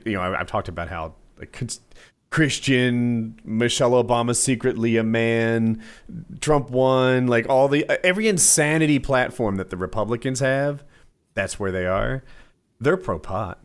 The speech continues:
Like, even they're like, "Yeah, you know, it seems like, uh, I never see guys high on pot shooting cops."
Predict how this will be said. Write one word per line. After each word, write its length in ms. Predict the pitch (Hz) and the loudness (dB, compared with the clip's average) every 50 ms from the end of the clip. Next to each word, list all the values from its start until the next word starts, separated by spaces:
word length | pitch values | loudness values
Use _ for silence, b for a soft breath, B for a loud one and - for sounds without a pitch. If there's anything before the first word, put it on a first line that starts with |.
| - - _ _ _ _ _ | -20 -20 _ _ _ _ _
Like, 140 | 110 117 135 | -4 -2 2
even 280 | 147 151 143 143 123 | 2 2 2 2 0
they're 240 | 110 107 117 120 110 | 2 2 2 2 4
like, 240 | 101 98 95 92 - | 2 2 0 0 0
"Yeah, 140 | 160 180 175 | 0 2 2
you 120 | 170 170 | 2 2
know, 140 | 170 170 170 | 2 2 2
it 80 | 160 - | 2 0
seems 320 | - 156 165 160 147 151 | 0 0 0 0 0 0
like, 240 | 160 160 151 147 - | 0 -2 -2 -2 -2
uh, 440 | 160 156 156 156 156 156 156 151 - - b b b b b b b _ _ _ _ _ _ _ _ _ _ | 0 2 2 2 2 2 0 0 -2 -6 b b b b b b b _ _ _ _ _ _ _ _ _ _
I 60 | - 139 | -2 2
never 220 | 147 151 156 156 | 2 4 2 2
see 120 | - 160 | 2 2
guys 220 | 147 160 151 151 131 | 2 2 2 2 2
high 160 | 143 147 151 | 0 2 2
on 140 | 151 147 139 | 2 2 0
pot 300 | 120 127 147 147 143 139 | 0 -2 0 0 0 0
shooting 320 | - - 135 131 - 131 120 | 0 0 0 0 0 -2 0
cops." 680 | 123 131 127 127 135 - - - - - - - | 0 2 2 2 2 0 -4 -6 -6 -6 -6 -8